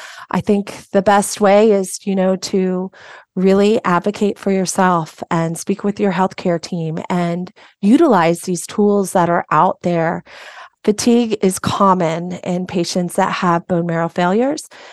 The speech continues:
It's also common in patients that are receiving treatment for those bone marrow failures. And being a voice and being an advocate with your healthcare team and tracking them and having control and identifying your patterns, I think, is the key to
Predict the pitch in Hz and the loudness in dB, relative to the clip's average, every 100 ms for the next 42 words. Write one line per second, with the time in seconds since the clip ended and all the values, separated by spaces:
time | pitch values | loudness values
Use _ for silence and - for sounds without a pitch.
0 | - - 196 - 180 175 185 185 180 180 | -20 -4 -4 -2 -4 -2 -2 -2 -2 -4
1 | 170 180 170 175 185 180 175 170 - 190 | -4 -4 -4 -2 -2 0 -2 -4 -6 -6
2 | 180 175 - 269 196 - 175 180 165 170 | -6 -6 -6 -4 -6 -6 -4 -4 -4 -4
3 | 170 165 165 - 165 165 165 175 - - | -4 -4 -6 -4 -2 0 -2 -4 -8 -20
4 | - _ _ _ 175 175 165 170 196 208 | -20 _ _ _ -2 0 -2 -4 -4 2
5 | 214 214 196 190 196 247 - 190 190 190 | 2 2 0 2 2 2 -2 -4 -2 -2
6 | 180 175 165 170 196 226 240 208 196 - | -2 -4 -2 -2 -2 -2 -4 -4 -6 -4
7 | 180 165 185 - - 202 190 - 202 208 | -4 -2 -4 -6 -4 -4 -4 -4 -2 -2
8 | 202 180 170 - - - - - 208 202 | -2 -4 -8 -12 -20 -20 -12 -4 0 0
9 | 202 220 208 202 196 185 170 180 - - | 0 0 2 0 0 -2 -4 -6 -8 0
10 | 214 214 220 208 190 185 - 196 208 220 | 2 2 0 -2 -4 -6 0 2 4 4
11 | 202 175 180 - - 180 175 190 196 - | 2 0 -4 -16 -6 -2 2 2 2 2
12 | 202 190 190 170 - 180 175 180 180 185 | 2 2 0 -4 -2 -2 0 -4 -6 -10
13 | - 175 165 185 - 175 - 190 185 185 | -8 -8 -8 -8 -8 -10 -10 -6 -6 -6
14 | - - 185 190 | -8 -6 -6 -6